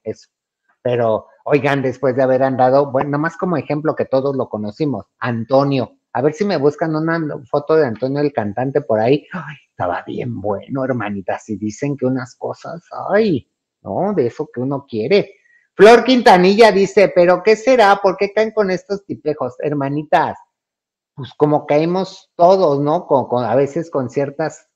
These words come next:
gentuzas que se nos atraviesan en la vida y que les creemos lo que nos dicen. O sea, en este caso fue a niveles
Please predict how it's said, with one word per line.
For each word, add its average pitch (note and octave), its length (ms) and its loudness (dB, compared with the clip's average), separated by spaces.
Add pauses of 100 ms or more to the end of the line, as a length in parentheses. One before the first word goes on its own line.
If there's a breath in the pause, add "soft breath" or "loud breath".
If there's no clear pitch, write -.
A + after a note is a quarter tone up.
(100)
gentuzas C3+ 640 -6
que B2+ 80 -10
se A2 140 -14
nos A2+ 160 -12
atraviesan A#2 540 -6
en C3 100 -6
la A2+ 100 -2
vida C3+ 360 -4 (400 loud breath)
y D3+ 140 -2
que D#3 120 4
les D3+ 260 4
creemos F3 420 2
lo G3+ 140 2
que D3+ 120 0
nos C#3+ 200 -2
dicen. G3+ 340 0
O B2+ 80 -2
sea, E3+ 220 -2
en D#3+ 180 0
este F3 260 -2
caso G3 380 -2
fue E3 120 2
a E3 40 0
niveles D#3 520 2